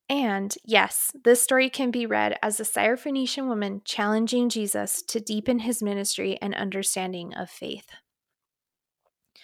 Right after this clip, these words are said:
Ring writes, quote, "A dimension of ministry present in the story is the woman's ministry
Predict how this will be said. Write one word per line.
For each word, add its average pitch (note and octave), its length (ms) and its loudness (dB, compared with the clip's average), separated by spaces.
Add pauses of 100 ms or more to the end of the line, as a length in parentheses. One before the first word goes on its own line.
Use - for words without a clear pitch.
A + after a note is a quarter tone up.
(600)
Ring B3 280 6
writes, G3+ 320 4
quote, G3+ 360 4 (120)
"A A#3+ 80 4
dimension C4 480 4
of B3 120 0
ministry A3 460 2
present A3 440 2
in G3+ 140 0
the G3 80 0
story F#3+ 500 -2 (100)
is A#3 240 10
the A3+ 100 -4
woman's G#3+ 440 0
ministry A3+ 720 -2